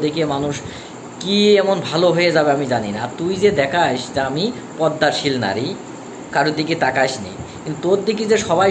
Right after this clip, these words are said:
সব কিছু দেখে ফেলাই দিয়েছে, এদিকে তোদের তো খেয়াল নেই। তোদের এই সব কাজ তোদের দিয়ে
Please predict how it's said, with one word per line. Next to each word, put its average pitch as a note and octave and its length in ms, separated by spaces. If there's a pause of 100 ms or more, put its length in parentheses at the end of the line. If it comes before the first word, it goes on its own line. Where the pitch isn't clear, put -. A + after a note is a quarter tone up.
সব F#3 100 (100)
কিছু E3+ 140 (100)
দেখে C3 220
ফেলাই G2+ 280
দিয়েছে, G2 240 (160)
এদিকে G3+ 320
তোদের E3+ 260
তো D3+ 40 (100)
খেয়াল A2+ 300
নেই। F#2+ 100 (480)
তোদের D#3+ 260 (160)
এই D3+ 140
সব D#3+ 140 (880)
কাজ C#3+ 140 (120)
তোদের C3+ 280
দিয়ে D3+ 120